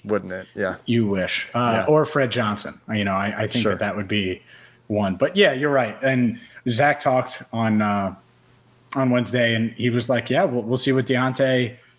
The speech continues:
Speaker 2: has." You know, he's gotten a lot of reps at right guard since becoming a backup, since preseason ended, and, you know, the roster had been set, and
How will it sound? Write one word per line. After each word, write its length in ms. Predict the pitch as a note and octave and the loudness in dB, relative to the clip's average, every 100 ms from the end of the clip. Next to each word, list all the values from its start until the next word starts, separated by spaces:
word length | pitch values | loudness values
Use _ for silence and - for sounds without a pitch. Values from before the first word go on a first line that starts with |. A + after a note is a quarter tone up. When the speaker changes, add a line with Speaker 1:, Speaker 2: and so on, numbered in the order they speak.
| _ _ _ - | _ _ _ -4
Speaker 2:
has." 520 | C#3 D3 G#3 G#3+ - | 0 2 2 -2 -4
You 100 | C#3 | 0
know, 100 | C#3 | 2
he's 160 | B2+ B2 | 2 0
gotten 200 | C3+ C3 | 0 2
a 60 | C3 | 2
lot 140 | C3 | 2
of 80 | A#2 | 2
reps 240 | C3 - | 0 0
at 100 | B2+ | -2
right 240 | A#2 C#3 C3+ | 0 -2 0
guard 400 | A#2+ C#3+ C#3 - | 2 2 0 -4
since 380 | - C3+ C#3 | 0 0 0
becoming 400 | - B2+ C3+ C#3 | 0 0 2 2
a 60 | B2 | 0
backup, 500 | A2+ A#2+ C3 D#3 D3+ | 0 -2 0 0 0
since 300 | - B2 B2 | -2 0 -2
preseason 640 | - C3+ B2+ C3 A2+ A#2 | 0 2 2 2 2 2
ended, 320 | A#2 B2 C3+ B2+ | 4 4 4 2
and, 160 | G#2 - _ A2+ | -2 -6 _ -2
you 80 | |
know, 80 | A2+ | 0
the 100 | G#2+ | 2
roster 380 | G#2+ A#2 - A#2+ | 0 0 0 -2
had 120 | A2 | -2
been 160 | A2+ G2+ | -2 -2
set, 380 | - A#2+ C3+ A#2 | 0 2 2 0
and 220 | G2+ | -4